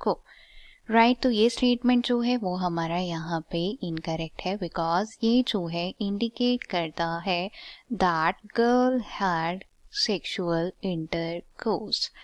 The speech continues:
राइट, ओके, रीजन का स्टेटमेंट देखेंगे। रीजन का स्टेटमेंट दिया गया है, "Fructose is the major constituent of semen।" राइट,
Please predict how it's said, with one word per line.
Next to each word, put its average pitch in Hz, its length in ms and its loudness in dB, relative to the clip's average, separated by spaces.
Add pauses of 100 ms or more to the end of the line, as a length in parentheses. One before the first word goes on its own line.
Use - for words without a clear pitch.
(380)
राइट, 240 440 4 (360)
ओके, 196 360 2
रीजन 180 340 4
का 247 140 4
स्टेटमेंट 240 580 2
देखेंगे। 233 520 2
रीजन 180 440 0
का 233 160 2
स्टेटमेंट 170 680 -4
दिया 165 380 2
गया 170 300 2
है, 175 320 0 (400)
"Fructose 254 500 4 (120)
is 180 180 0 (100)
the 165 180 2
major 214 480 4 (140)
constituent 190 840 -2 (100)
of 165 240 0 (160)
semen।" 160 280 0 (540)
राइट, 233 320 4